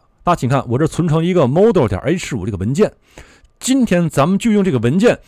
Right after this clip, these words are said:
去预测一下我的这几个手写数，看看能不能预测准确啊。好，那咱们闲言少叙，说干就干。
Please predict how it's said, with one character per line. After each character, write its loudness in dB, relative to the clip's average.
去 -2
预 0
测 2
一 0
下 2
我 -2
的 2
这 2
几 -8
个 -4
手 2
写 0
数， -2
看 -2
看 0
能 0
不 -2
能 -4
预 -4
测 -4
准 -4
确 0
啊。 -2
好， -2
那 0
咱 0
们 -2
闲 -4
言 -2
少 -6
叙， -8
说 -6
干 -4
就 -10
干。 -10